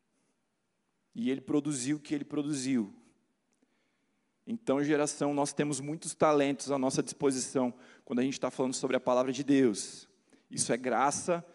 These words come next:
isso é privilégio, mas isso é responsabilidade sobre nós também. Mas não é sobre isso que eu quero falar. Segunda Timóteo três dezesseis, "Toda a Escritura é inspirada por Deus, ela é útil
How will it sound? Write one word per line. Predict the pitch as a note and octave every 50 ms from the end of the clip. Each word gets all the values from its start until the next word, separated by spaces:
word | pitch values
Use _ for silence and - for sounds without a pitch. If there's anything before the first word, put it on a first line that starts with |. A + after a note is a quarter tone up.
| - _ _
isso | - A#2 - - C#3
é |
privilégio, | - - C3 A#2+ C3 C3 C3 B2+ B2 C3 C3+ D3 C3 C3 E3+ G3 G#3 - _ _ _ _ _ -
mas | B2+ B2 A#2+ A#2+
isso | C3 A2+ - - C#3+ D3 D3+ D#3+ - - _ _ _ _
é | - A#2
responsabilidade | A#2 B2 C3 D3+ - - D#3 E3+ D#3 - D#3+ D#3 D3+ C#3+ C#3+ C3+ C3 B2 B2 -
sobre | - - B2+ B2+ B2+
nós | A#2+ B2 B2+ -
também. | - D3 C#3 G#2+ F#2 - - _ _ _ _ _ _
Mas | - - B2
não | C#3+
é |
sobre | C#3 - D#3+ C#3 C3+ C#3+
isso | B2+ -
que | -
eu | -
quero | - C#3 C3
falar. | - - C#3+ C3+ B2+ A2 G2 - - - - - -
Segunda | - - E3+ D3+ F#3 G3
Timóteo | F#3 - G3+ F#3 F3+ F#3+ G3 F#3+ - F#3+
três | - - F3+ F#3+ G3 G3 F#3 D3+
dezesseis, | C#3+ C#3+ C#3 F3+ F3 - - - F#3+ G3+ F#3+ F#3 D3 -
"Toda | - - F#3+ G#3+ A3+ A#3 A#3+ A3+ G#3+ G3+
a |
Escritura | F#3+ E3+ - - E3 D#3 - - F3+ F#3+ G3+ G3+ G3+ G3+ G3+ F#3+ F3+ F#3 - - - - -
é | - C3+ E3 F3+ F#3 F3+ F3
inspirada | F3+ F#3+ F#3+ F#3+ - - F3+ F3 F3+ F3+ F3 E3+
por | - E3+ D#3+
Deus, | D3+ D#3 D3+ D#3+ E3+ E3+ E3+ E3+ E3 - - - - - - _ _ _ - - - -
ela | - C#3 D3
é | D3 D3+
útil | E3 F3+ F#3+ F#3 - - G3 F#3+ E3+